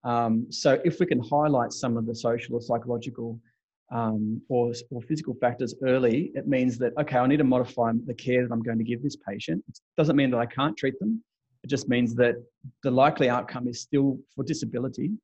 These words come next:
um, in twelve months' time, is still gonna be sort of a bit sketchy. Um, so we need to try and figure out, well, what are some specific things I can help this person with that's,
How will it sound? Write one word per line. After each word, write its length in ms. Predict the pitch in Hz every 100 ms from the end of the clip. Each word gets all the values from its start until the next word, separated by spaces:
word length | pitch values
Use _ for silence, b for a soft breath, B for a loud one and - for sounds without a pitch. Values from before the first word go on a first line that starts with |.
| _ _ _ _ -
um, 280 | 123 117 117
in 120 | 120
twelve 300 | - 131 117
months' 220 | 117 113
time, 440 | - 127 120 151 -
is 140 | 131 117
still 200 | - 139
gonna 220 | 131 123
be 440 | 117 120 113 113 113 - _ _
sort 240 | - 190
of 60 | 131
a 40 |
bit 160 | 127 127
sketchy. 440 | - 113 - - - _ _ _ _
Um, 580 | 127 123 120 120 123 127 - _ _ _
so 200 | - 135
we 100 | 131
need 120 | 143
to 80 | 123
try 260 | - 123
and 140 | 117 117
figure 220 | 127 120
out, 160 | 117 117
well, 200 | 127 120 - 151
what 140 | 143 131
are 60 |
some 240 | 120 117 110
specific 460 | - 117 117 117 -
things 200 | 117 113
I 80 | 113
can 100 | 113
help 160 | 113
this 140 | 120 -
person 460 | - 117 113 117
with 200 | 113 113
that's, 220 | 110 -